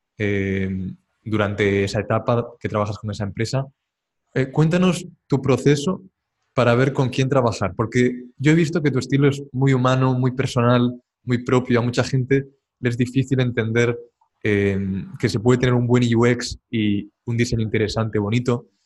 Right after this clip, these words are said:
Todas las compañías para las que has trabajado son bastante fuertes en contexto de diseño y le dan mucha importancia a, a la experiencia, tanto online como offline.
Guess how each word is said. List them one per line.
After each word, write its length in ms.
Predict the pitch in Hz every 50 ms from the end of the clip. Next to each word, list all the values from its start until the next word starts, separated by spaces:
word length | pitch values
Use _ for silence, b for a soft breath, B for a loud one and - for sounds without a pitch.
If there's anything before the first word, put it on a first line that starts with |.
| _ _ _ _
Todas 140 | - 139 131
las 140 | 135 131 -
compañías 420 | - 135 123 135 131 131 127 123
para 160 | - 127 120
las 120 | 117 117 -
que 100 | - 120
has 100 | 110 -
trabajado 720 | - 123 117 113 107 - 123 120 117 120 117 117 117 - _ _ _ _ _ _
son 220 | _ - - 123 123
bastante 400 | 123 120 - 127 120 113 123 110
fuertes 380 | - - 135 135 127 135 123
en 100 | 127 117
contexto 440 | 113 - 117 107 - 123 - - 127
de 100 | 117 110
diseño 560 | 107 104 104 - 127 123 123 120 120 120 120
y 60 | 113 107
le 120 | 107 110
dan 180 | 110 117 117 117
mucha 240 | 123 127 123 127
importancia 680 | 120 110 - - 110 - 117 117 117 - 120 113 107 101 - _ _ _ _ _ _ _ _ _ _
a, 260 | 110 107 107 104 104
a 20 |
la 60 | 107 107
experiencia, 680 | - - - - 104 113 131 143 139 139 139 135 127
tanto 260 | - 117 113 110 107
online 300 | 110 107 110 113 117 117
como 200 | 120 110 110 107
offline. 480 | 104 104 - 120 120 120 123 131 143 -